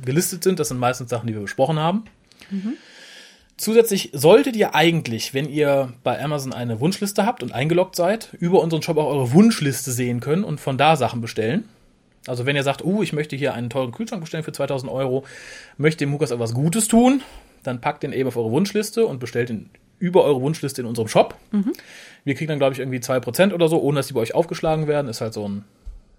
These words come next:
Speaker 1: Händler, bla, Bonus,
Speaker 2: Mhm.
Speaker 1: keine Ahnung, wie sich das nennt. Da das mit der Wunschliste wohl nicht immer überall reibungslos geklappt hat, wie mir zugetragen wurde, habt ihr jetzt auch die Möglichkeit, direkt über unsere Seite, da rechts im Menü,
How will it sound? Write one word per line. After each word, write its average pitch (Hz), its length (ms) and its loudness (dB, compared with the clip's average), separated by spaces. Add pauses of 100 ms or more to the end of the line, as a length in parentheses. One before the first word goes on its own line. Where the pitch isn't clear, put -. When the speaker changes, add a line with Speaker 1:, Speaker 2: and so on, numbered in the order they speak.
(180)
Speaker 1:
Händler, 127 380 -4
bla, 117 380 0
Bonus, 120 480 -4
Speaker 2:
Mhm. 214 80 -2 (360)
Speaker 1:
keine 113 240 0
Ahnung, 107 180 -4
wie 104 40 -8
sich 101 80 -10
das 101 120 -8
nennt. 120 200 -2 (640)
Da 151 180 4
das 196 160 0
mit 185 100 -4
der 156 160 0
Wunschliste 240 400 -2
wohl 190 120 4
nicht 196 180 -8
immer 214 200 2
überall 214 360 4
reibungslos 170 460 2
geklappt 196 420 0
hat, - 180 -12 (460)
wie 127 180 -6
mir 113 260 0
zugetragen 127 600 0
wurde, 139 260 2 (560)
habt - 200 0
ihr 208 60 8
jetzt 190 120 0
auch 180 100 0
die 185 80 -4
Möglichkeit, 170 420 -6
direkt 151 360 0
über 208 160 0
unsere 190 180 -2
Seite, 180 300 0
da 135 140 2
rechts 151 300 -2
im 143 100 -4
Menü, 160 320 2